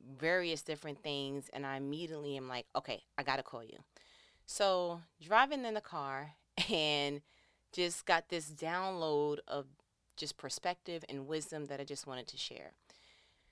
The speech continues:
So, I'm gonna use the analogy of a car, and I want that to be metaphorically looked at as life. So, a lot of the times we are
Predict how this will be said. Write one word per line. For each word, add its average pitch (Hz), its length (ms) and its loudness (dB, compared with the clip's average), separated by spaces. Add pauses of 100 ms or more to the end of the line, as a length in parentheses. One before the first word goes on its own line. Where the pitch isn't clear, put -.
(100)
So, 202 720 6 (460)
I'm 185 140 -2
gonna 302 180 -4
use 202 840 -8 (180)
the 147 560 -4
analogy 139 960 -4
of 127 100 -6
a 120 80 -8
car, - 480 -10 (680)
and 139 360 -2 (120)
I 143 60 -2
want 151 500 -4
that 151 180 0 (280)
to 160 100 -10
be 143 160 -4
metaphorically 147 1000 -6
looked 139 420 -6
at 131 300 -4
as 135 240 -4
life. - 460 -12 (480)
So, 147 520 2
a 156 60 0
lot 170 240 6
of 269 80 -8
the 294 80 -4
times 143 640 -4
we 185 360 -4
are 143 480 -2